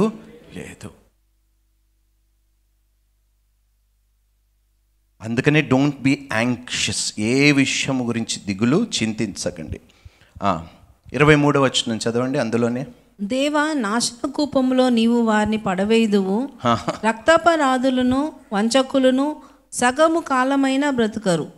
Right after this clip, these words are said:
Speaker 1: ఆ.
Speaker 2: నేనైతే నీ యందు నమ్మిక ఉంచి ఉన్నాను."
Speaker 1: నేనైతే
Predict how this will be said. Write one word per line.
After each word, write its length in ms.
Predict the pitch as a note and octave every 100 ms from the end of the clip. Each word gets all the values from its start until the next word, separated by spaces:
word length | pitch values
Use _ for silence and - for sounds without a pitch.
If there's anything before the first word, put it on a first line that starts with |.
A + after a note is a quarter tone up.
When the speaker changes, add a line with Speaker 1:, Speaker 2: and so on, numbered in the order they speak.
| -
Speaker 1:
ఆ. 200 | A2+ F#2 - _
Speaker 2:
నేనైతే 600 | G#3+ A#3+ C4 C4+ C4 C#4+
నీ 260 | C#4+ B3+ A#3+
యందు 240 | A#3 B3+
నమ్మిక 420 | C4+ A#3 A3+ A#3 B3+
ఉంచి 460 | A#3 G#3+ G#3 B3+
ఉన్నాను." 540 | G3 F#3 F3 E3+ D#3+ G2+
Speaker 1:
నేనైతే 1300 | G2+ G2 G2+ G#2+ A2 A2 G#2 G#2 G2+ G2 G2+ G#2+